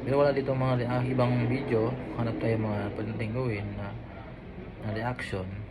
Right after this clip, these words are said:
Plug content, marami pong ibang mga, parang yung bago talaga hanapin natin yung this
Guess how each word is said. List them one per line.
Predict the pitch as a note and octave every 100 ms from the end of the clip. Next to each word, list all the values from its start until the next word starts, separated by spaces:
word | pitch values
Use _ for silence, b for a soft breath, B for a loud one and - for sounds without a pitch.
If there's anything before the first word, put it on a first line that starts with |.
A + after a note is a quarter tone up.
| - - - - - - - - - - -
Plug | - A2+ G#2
content, | A#2 B2 B2 A#2+ A#2 A#2
marami | G#2+ G#2+ G#2+
pong | G#2+ G2+
ibang | G#2 G#2
mga, | A#2 A#2+ A2 A2+ - B B B - - - - - -
parang | - A2 A2
yung | B2+
bago | C3 C3+ C#3
talaga | C3 B2+ B2 A#2
hanapin | A2+ G#2+ A2
natin | G#2 G#2 G2+
yung | G2+ G2+ G#2
this | B2